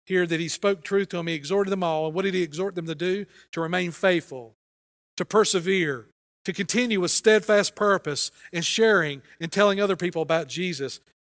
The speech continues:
Verse twenty-four, "For he was a good man." He wasn't a perfect man.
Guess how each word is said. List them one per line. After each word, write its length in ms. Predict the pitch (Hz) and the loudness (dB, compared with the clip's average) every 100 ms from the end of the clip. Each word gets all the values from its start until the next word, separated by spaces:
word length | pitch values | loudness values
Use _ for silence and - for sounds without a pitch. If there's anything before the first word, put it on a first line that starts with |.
| _ _ | _ _
Verse 160 | 180 165 | -6 -6
twenty-four, 540 | 180 180 - 185 160 | -6 -8 -4 -2 -2
"For 160 | 147 147 | -2 -4
he 120 | 214 | -2
was 160 | 190 151 | -2 -2
a 60 | |
good 240 | 151 208 185 | 0 0 2
man." 240 | 190 156 | -2 -2
He 80 | 180 | 2
wasn't 260 | 214 214 | 2 2
a 40 | 220 | 0
perfect 340 | 226 254 170 | 0 -2 -4
man. 300 | 156 147 160 | -6 -4 -6